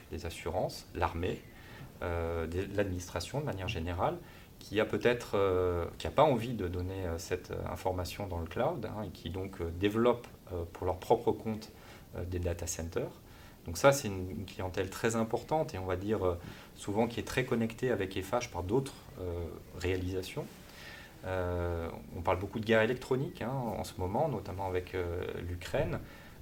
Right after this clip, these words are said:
Euh, on s'aperçoit qu'il y a des, il y a des sujets importants,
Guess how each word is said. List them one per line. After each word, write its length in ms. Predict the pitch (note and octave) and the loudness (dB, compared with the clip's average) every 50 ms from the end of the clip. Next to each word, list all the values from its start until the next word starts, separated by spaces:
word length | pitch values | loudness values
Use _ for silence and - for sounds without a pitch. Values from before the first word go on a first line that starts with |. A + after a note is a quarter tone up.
| - G2 | -8 -4
Euh, 340 | F#2 F#2 F2+ F2 F2+ F2 F2 | -2 0 0 2 0 0 0
on 160 | F2 E2+ E2+ | 0 -2 -2
s'aperçoit 500 | - E2 D#2+ - - - - - B2+ C#3+ | -2 -2 -2 -2 -4 -2 4 6 6 6
qu'il 160 | C#3 - - | 6 4 0
y 40 | F#2 | 0
a 20 | |
des, 100 | F2+ F2+ | 0 -2
il 100 | F2 F2 | -2 0
y 60 | F2+ | -2
a 40 | F2+ | -2
des 100 | E2 F2 | -2 -2
sujets 520 | E2 - - - F2 F2 F2+ G#2 B2+ C3+ C3 | -4 -6 -6 -6 -4 -2 0 0 0 0 2
importants, 540 | - A#2 A2 - G#2+ - - - B2 C#3+ C3+ | 2 2 2 2 -2 -4 0 -2 -2 -2 -2